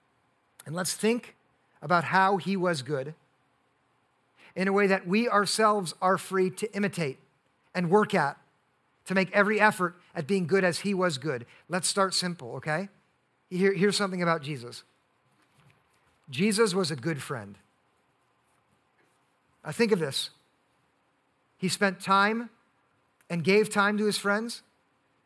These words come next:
Uh, he cared about them. He let their problems matter to him. Uh, he laughed with them and celebrated with them. When it was appropriate, he cried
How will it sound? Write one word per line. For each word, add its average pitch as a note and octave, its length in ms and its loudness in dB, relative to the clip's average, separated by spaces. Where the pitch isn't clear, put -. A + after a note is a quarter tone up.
Uh, D3+ 60 -8
he E3 100 -2
cared G#3+ 300 2
about A3 240 2
them. A#3+ 300 -2
He F#3+ 120 -4
let G3 200 0
their G#3 140 4
problems G3+ 500 0
matter F#3+ 300 0
to G3 120 -6
him. G#3+ 280 -4
Uh, F3 120 2
he G3+ 420 0
laughed G#3+ 420 4
with A3+ 160 0
them A#3+ 180 2
and F#3 100 -2
celebrated A3+ 460 2
with A3+ 160 0
them. B3+ 280 0
When F#3 180 0
it G3+ 60 0
was F3+ 120 -2
appropriate, G#3+ 480 0
he E3+ 100 -4
cried G3 560 2